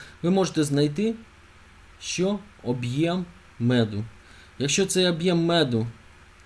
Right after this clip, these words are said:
масою дві цілих дві десятих кілограм буде більше за об'єм, е, за об'єм цієї склянки, значить він не поміститься в ній. А якщо менше, то, звичайно,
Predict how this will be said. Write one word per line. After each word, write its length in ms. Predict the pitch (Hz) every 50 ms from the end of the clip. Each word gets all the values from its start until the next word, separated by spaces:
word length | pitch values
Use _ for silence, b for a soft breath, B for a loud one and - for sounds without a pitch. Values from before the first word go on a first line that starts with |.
| - - - - - -
масою 440 | 123 135 135 131 135 - 120 117 117
дві 240 | 120 120 131 143
цілих 300 | 135 - 139 131 123 117
дві 140 | 117 120 120
десятих 520 | 120 123 120 - 123 110 - - 101 104 -
кілограм 400 | - 107 110 123 117 110 104 107
буде 220 | 120 123 135 131
більше 400 | 131 127 127 120 110 - - 107
за 260 | 101 104 107 110 104
об'єм, 480 | 107 110 107 117 113 117 123 113 110 107 B B B B B B 156
е, 880 | - - 98 101 107 107 107 107 107 107 104 104 101 101 98 90 69 57 60 73
за 180 | 104 110 123 120
об'єм 340 | 123 139 147 147 139 131
цієї 220 | 127 - 139 139 135
склянки, 480 | - - 175 180 185 180 - 123 110
значить 280 | 107 117 135 143 - 107
він 280 | 104 110 110 110 110 107
не 220 | 110 120 123 117 - B B B B B B B B B - - - -
поміститься 560 | 120 113 113 107 107 - 107 104 - - 110
в 40 | 107
ній. 340 | 104 101 101 101 101 98 - - - -
А 40 | 98
якщо 260 | 120 - - 151 147
менше, 440 | 147 156 156 165 165 165 - - 101 -
то, 260 | - 104 110 117 117 104
звичайно, 600 | 101 95 95 - - 107 117 120 120 110 92